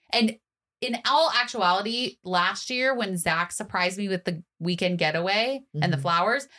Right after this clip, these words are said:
Speaker 1: that was the first time ever in my life that anything had l-, happened like that.
Speaker 2: Yeah. Yeah.
Speaker 1: Ever. Ever. That was connected to Valentine's Day.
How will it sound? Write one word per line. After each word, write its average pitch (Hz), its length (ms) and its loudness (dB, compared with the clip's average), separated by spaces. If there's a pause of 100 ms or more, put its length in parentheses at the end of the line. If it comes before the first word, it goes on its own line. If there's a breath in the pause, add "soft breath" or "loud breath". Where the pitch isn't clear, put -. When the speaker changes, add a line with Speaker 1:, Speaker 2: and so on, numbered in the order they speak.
(160 soft breath)
Speaker 1:
that 233 180 4
was 254 160 0
the 233 220 -2 (100)
first 214 460 0
time 175 380 0 (200)
ever 190 400 0
in 185 180 -2
my 180 200 4
life 175 600 -2
that - 140 -2
anything 151 340 -2
had 143 260 -4
l-, - 220 -12
happened 143 280 -4
like - 160 -4
that. - 160 -4 (140)
Speaker 2:
Yeah. 180 240 4 (880)
Yeah. 170 240 2 (1000)
Speaker 1:
Ever. 294 400 2 (840)
Ever. 175 400 0 (260)
That 180 160 2
was 180 200 2 (120)
connected 175 400 -2
to 160 80 -2
Valentine's 143 540 -4
Day. - 260 -6